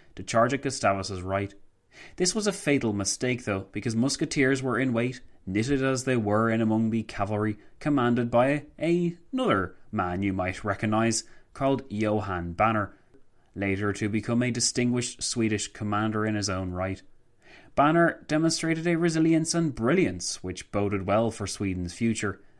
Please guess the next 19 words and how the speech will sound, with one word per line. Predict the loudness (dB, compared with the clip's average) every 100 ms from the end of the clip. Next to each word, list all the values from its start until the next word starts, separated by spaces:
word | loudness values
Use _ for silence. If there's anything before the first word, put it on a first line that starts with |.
| -10
as | -6
he | -2
resisted | 0 2 0 -2 -2 -2 -4 -18 -20 -10
seven | -4 -2 2 4 4 0 -2 -4 -14
charges, | -6 2 6 6 4 -2 -6
that's | -6 -4
right, | -2 -2 -2
seven | -4 -2 0 2 0
charges | 2 4 4 0 -6 -10 -14
from | -6 -4
Pappenheim's | 0 0 0 -2 -2 -4 -2
men | 0 0 -2 -8 -12
before | -8 0 2
the | 2
latter | 4 4 2
were | 0 -2
forced | -2 -4 -2 -6 -12
to | -6 -4
withdraw, | -4 -6 0 4 4 2